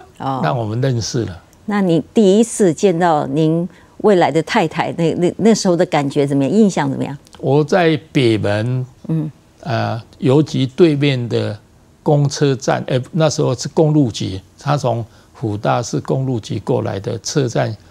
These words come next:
Speaker 2: 在等啊。下来我看到，哦，气质非常好啊。不过施太太对我的印象怎么这么怂啊？
Speaker 1: <laughs>
Speaker 2: 啊，乡-，乡-，乡下来的。
Speaker 1: 啊哈。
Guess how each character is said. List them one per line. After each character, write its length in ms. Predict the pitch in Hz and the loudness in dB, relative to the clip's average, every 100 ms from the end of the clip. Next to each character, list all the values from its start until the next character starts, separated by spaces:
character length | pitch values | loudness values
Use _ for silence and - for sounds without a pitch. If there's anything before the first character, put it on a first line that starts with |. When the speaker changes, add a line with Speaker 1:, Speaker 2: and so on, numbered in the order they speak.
| - _ | -20 _
Speaker 2:
在 140 | - 135 | -2 0
等 320 | - 104 101 | 0 -4 -4
啊。 100 | 95 - _ _ - | -6 -14 _ _ -4
下 260 | - 156 | 2 2
来 220 | 120 123 | 2 0
我 120 | 127 123 | 0 -2
看 300 | - 156 127 | -2 -2 0
到， 260 | 131 120 - _ _ _ _ _ _ _ - | -2 -2 -8 _ _ _ _ _ _ _ -6
哦， 320 | 123 110 87 - _ _ - _ _ _ _ _ _ | -2 -2 -6 -12 _ _ -20 _ _ _ _ _ _
气 240 | - - 127 | -4 0 2
质 160 | 139 | 0
非 180 | 113 139 | 0 0
常 140 | 120 113 | 0 -2
好 220 | 117 98 | -4 -4
啊。 200 | 101 - _ _ _ _ | -6 -10 _ _ _ _
不 160 | 175 | 2
过 260 | 165 156 147 | 4 4 2
施 220 | - 170 | -2 0
太 140 | 156 | 2
太 100 | 151 | 2
对 220 | 143 160 127 | 2 2 2
我 100 | 123 | 0
的 80 | |
印 180 | 143 135 | -2 -2
象 220 | 117 135 | -2 -4
怎 160 | 120 123 | -4 -6
么 100 | 117 | -4
这 140 | 117 | -2
么 160 | 147 120 | 0 -2
怂 340 | - 120 101 | -2 -2 -2
啊？ 160 | 107 - _ _ _ | -4 -6 _ _ _
Speaker 1:
<laughs> 280 | - 196 - | -6 -6 -6
Speaker 2:
啊， 180 | - 202 | -4 0
乡-， 260 | 220 160 202 | 2 2 0
乡-， 480 | - - 208 165 170 | -4 -2 0 2 0
乡 220 | - 151 | 2 0
下 220 | 131 160 | 2 0
来 200 | 139 131 120 | 0 0 0
的。 400 | 147 - - - | 0 -2 -4 -2
Speaker 1:
啊 140 | 359 | 0
哈。 300 | 180 185 185 | 0 2 0